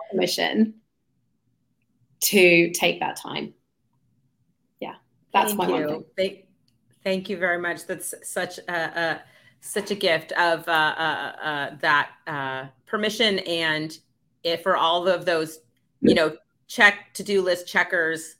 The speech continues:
Speaker 2: obsessive check to-do checklisters <laughs> like me, just that break. That's, that's all you have to do. Just take, take the moment. So thank you so much. My goodness, what a wonderful conversation, Debbie. Thank you so much. I hope everybody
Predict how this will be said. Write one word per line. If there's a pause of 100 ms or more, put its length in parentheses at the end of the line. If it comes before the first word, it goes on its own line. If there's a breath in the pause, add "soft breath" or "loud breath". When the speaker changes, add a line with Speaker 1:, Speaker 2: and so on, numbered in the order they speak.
(120)
Speaker 2:
obsessive
check
to-do
checklisters
<laughs>
like
me, (760 loud breath)
just (340)
that
break.
That's,
that's
all
you
have
to
do.
Just
take,
take
the
moment.
So
thank
you
so
much.
My
goodness,
what
a
wonderful
conversation,
Debbie.
Thank
you
so
much.
I
hope
everybody